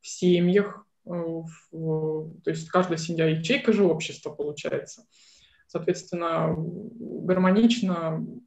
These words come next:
настроенная, с приятным настроением женщина, приходя в семью, конечно же, она благосклонно влияет на общество из, из семьи своей. Поэтому, м, я считаю,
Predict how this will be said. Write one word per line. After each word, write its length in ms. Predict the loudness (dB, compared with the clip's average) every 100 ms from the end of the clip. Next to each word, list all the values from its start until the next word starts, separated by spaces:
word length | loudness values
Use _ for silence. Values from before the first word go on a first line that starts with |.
| _
настроенная, 1040 | -6 -4 0 4 4 4 0 0 0 -2 -10 _
с 100 | -8
приятным 420 | 2 4 4 4
настроением 540 | 2 4 4 4 0 0
женщина, 440 | 4 4 4 0
приходя 420 | -2 -2 0 0
в 60 | -2
семью, 420 | -4 -2 0 2
конечно 420 | 0 0 0 0 0
же, 100 | 0
она 360 | 0 0 0
благосклонно 760 | -2 -4 -4 -4 -2 2 4 4
влияет 540 | 4 2 4 2 -2
на 260 | -14 -16 -10
общество 540 | -10 -8 -12 -16 _ _ _ _ _ _ _ _ _ _ _ _ _ _ -16
из, 300 | -16 -16 -10
из 260 | -8 -8 -2
семьи 400 | 0 0 -2 -8
своей. 600 | -10 -6 -6 -6 -12 -16 -20 -20 _ _
Поэтому, 840 | -2 0 0 -2 -2 -2 -4 -6 -12 _ _ _ _ _ _ _ _ _ _ _ _ _ _ _ _ _
м, 560 | -14 -12 -12 -14 -16 -18 _ _ _ _ _ _ _ _ _ _
я 180 | -6 -4
считаю, 400 | -4 -2 0 0